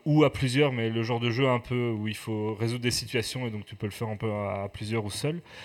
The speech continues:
Et, euh, et j'aime vraiment bien le concept d'avoir comme ça un petit jeu de société qui tient dans, dans ce format de ultra poche en fait. Euh, et donc voilà, euh, peut-être à, à vous redire quoi une prochaine fois après l'avoir, euh, essayé le jeu en lui-même, mais le format il,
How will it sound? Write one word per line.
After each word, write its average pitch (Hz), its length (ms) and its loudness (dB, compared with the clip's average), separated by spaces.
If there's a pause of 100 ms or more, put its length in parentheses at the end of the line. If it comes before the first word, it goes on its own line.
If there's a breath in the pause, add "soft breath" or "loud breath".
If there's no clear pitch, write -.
(360 loud breath)
Et, 120 180 4
euh, 110 640 6
et 113 100 2
j'aime 117 180 4
vraiment 151 260 4
bien 160 160 4
le 160 40 -2
concept 147 400 -2
d'avoir 123 220 4
comme 120 160 -2
ça - 100 0
un 135 80 2
petit - 160 -2
jeu 135 120 4
de - 40 -6
société 131 400 -2
qui 120 140 -8
tient 120 260 -2
dans, 107 300 -2
dans 107 160 -2
ce - 140 -4
format 127 320 0
de 107 380 4
ultra 139 360 2
poche 131 300 2
en 104 80 -2
fait. - 340 -6
Euh, 104 340 -4 (460 loud breath)
et 110 60 0
donc 107 160 -2
voilà, 98 240 6
euh, 95 540 2 (120)
peut-être - 220 2
à, 104 340 8
à - 20 4
vous 110 140 0
redire 117 240 0
quoi 127 140 2
une 120 80 2
prochaine 120 280 -2
fois 127 200 2
après - 240 2
l'avoir, 110 320 2
euh, 104 160 2
essayé 117 380 2
le 117 160 6
jeu 120 220 6
en 123 120 4
lui-même, 131 320 4
mais 131 120 4
le 113 100 4
format 135 420 0
il, 120 100 0